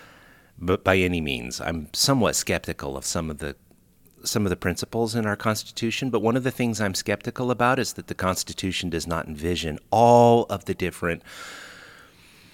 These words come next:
facets of power. It only considers government or state elements of power.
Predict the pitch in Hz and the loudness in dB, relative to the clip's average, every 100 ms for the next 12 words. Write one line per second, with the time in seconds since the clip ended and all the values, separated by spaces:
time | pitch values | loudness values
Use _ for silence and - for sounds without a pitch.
0 | - - - 85 82 101 - 95 - 92 | -20 -18 0 2 2 0 -2 -2 0 2
1 | 87 78 50 - - - _ _ - 87 | 4 2 -2 -6 -18 -20 _ _ -6 0
2 | 90 90 90 80 - _ - 90 - 98 | 2 2 2 0 -4 _ -4 0 2 2
3 | 85 80 - - _ _ 80 - 104 95 | 2 0 -2 -4 _ _ -12 -2 2 2
4 | 92 87 82 76 - 80 73 - - - | 2 2 0 -2 -4 -4 0 2 2 0
5 | 101 87 80 - - _ _ _ _ _ | 2 2 0 -10 -20 _ _ _ _ _
6 | 90 90 85 82 76 - 65 62 50 - | -2 -2 -2 -2 -6 -6 -4 -2 -4 -6
7 | - | -12